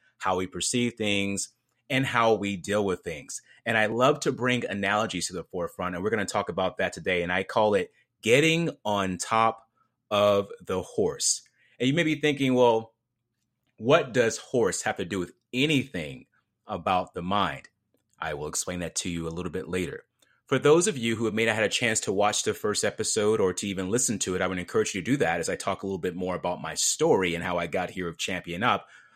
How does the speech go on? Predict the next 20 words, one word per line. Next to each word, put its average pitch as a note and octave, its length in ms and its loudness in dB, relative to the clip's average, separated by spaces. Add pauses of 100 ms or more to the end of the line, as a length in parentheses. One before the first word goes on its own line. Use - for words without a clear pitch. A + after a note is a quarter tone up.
(120)
But A#2 120 4
just C#3+ 200 0
to D#3 80 -4
give C#3+ 180 0
you C3 120 4
a - 20 -4
brief C#3 420 -6
recap A2+ 520 -2
here, F2+ 340 -8 (260)
I A#2+ 120 2
am C#3+ 100 2
the A#2 80 0
C D3 400 0
E B2 60 6
O A2+ 100 6
and G2 180 0
founder G2+ 360 0
of F#2 100 0
Champion F#2+ 460 -2
Up, D#2+ 200 -4